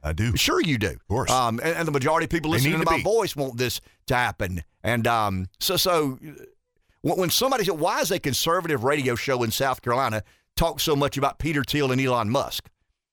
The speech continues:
Speaker 2: Because they're pivotal. They're essential. Once again, you don't have enough money to take on those people. I don't have enough money to take on those people,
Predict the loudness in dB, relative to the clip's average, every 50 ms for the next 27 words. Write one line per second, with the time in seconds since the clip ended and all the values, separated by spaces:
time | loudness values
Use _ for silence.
0 | _ -4 -4 0 0 2 0 2 0 -2 -2 0 0 0 0 0 -2 -6 -10 -10
1 | _ _ _ _ _ _ _ _ _ 0 2 2 2 2 2 2 2 0 0 -2
2 | -2 -6 -6 -6 -10 _ _ _ _ _ _ _ _ _ _ _ _ _ _ -2
3 | 0 0 2 2 0 0 0 0 -2 -4 -4 -2 0 2 2 2 2 2 0 -2
4 | -2 -2 0 0 2 2 2 0 0 -2 -2 0 0 0 0 0 -2 -4 -4 _
5 | _ _ _ _ _ _ _ _ _ _ _ _ _ _ -2 0 0 2 2 2
6 | 2 2 0 0 0 2 2 2 0 -2 -2 -4 -2 -2 0 0 -2 -2 0 0
7 | 0 0 0 0 -2 -2 0 0 0 2 2 0 0 0 -2 -2 -2 -4 -4 -2
8 | -2 -2 0 -2 -2 -4 -6 -4 -2 -2 -2 -2 0 0 0 2 0 -2 -4 -6
9 | _ _ -4 0 0 0 0 0 0 -2 -2 0 0 -2 -2 -2